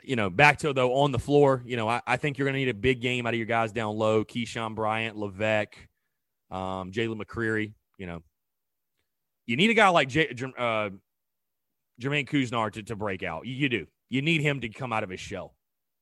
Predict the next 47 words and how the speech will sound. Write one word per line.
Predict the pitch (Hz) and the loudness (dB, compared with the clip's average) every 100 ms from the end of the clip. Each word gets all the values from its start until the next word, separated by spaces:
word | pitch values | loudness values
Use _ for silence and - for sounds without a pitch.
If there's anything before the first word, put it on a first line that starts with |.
| - | -8
He's | 135 | 0
gotta | 151 123 | 0 2
help | 110 92 | 0 0
you. | 85 - _ _ _ _ _ _ _ _ _ _ | -4 -10 _ _ _ _ _ _ _ _ _ _
But | 113 104 - _ | 2 2 0 _
I, | 117 - | -2 2
I | 127 | 2
just | 117 - | 2 -2
think, | 117 104 | -4 -4
again, | 98 | -6
this | 113 | -8
is | 117 | -10
a | 127 | -6
South | 151 135 131 | -2 -2 -2
Carolina | 123 | -8
team | 131 123 | -8 -6
that | 110 | -6
is | 104 | -6
finding | - 135 135 139 135 120 | -10 -8 -8 -8 -12 -8
ways | 113 117 120 - | -6 -6 -8 -10
to | 117 | -8
lose | 110 117 120 127 120 | -6 -6 -6 -8 -12
game | 101 110 113 | -14 -12 -8
after | 113 107 107 | -8 -8 -10
game. | 98 107 123 135 _ _ _ _ _ _ - | -10 -10 -14 -18 _ _ _ _ _ _ -10
And | 107 110 110 110 101 - - | -6 -4 -4 -6 -10 -18 -12
on | 104 | -10
the | 101 | -8
flip | - 123 | -6 -6
side, | - 117 113 | -2 -2 0
an | |
Ole | 113 | -4
Miss | 117 113 | -4 -6
program | - 123 131 120 113 107 | -2 0 0 -2 -6 -4
that, | 104 - | -6 -8
again, | - 104 107 | -12 -12 -12
seems | - 107 | -10 -10
to | 104 | -8
be | 110 | -4
hitting | 117 117 | -2 -2
its | 113 | -6
stride, | - 113 107 | -4 -2 -2
coming | 107 104 | -4 -6
off | 101 | -6
a | 104 | -6
twenty-point | - - 117 120 131 - 127 - 127 123 95 | -6 -8 -6 -8 -6 -8 -10 -8 -6 -6 -8
win | 104 110 92 | -8 -8 -8